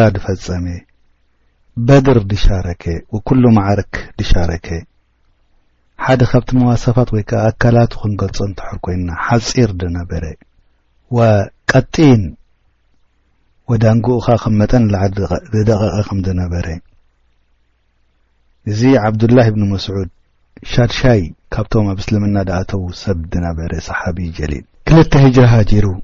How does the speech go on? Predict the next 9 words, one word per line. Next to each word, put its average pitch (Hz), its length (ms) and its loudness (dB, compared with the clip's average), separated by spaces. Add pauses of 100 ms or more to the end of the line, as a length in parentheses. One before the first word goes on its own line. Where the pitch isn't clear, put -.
(1000)
በድር 123 400 4 (580)
ማዕረካ 113 440 2 (400)
ነይሩ። 104 240 0 (580)
ከምኡ 127 280 2
እውን 135 220 6 (160)
ኣብ 120 180 -2
እሑድ 131 340 2 (420)
ተኻፊሉ፣ 104 520 0 (680)
ድሕሪኡ 120 380 2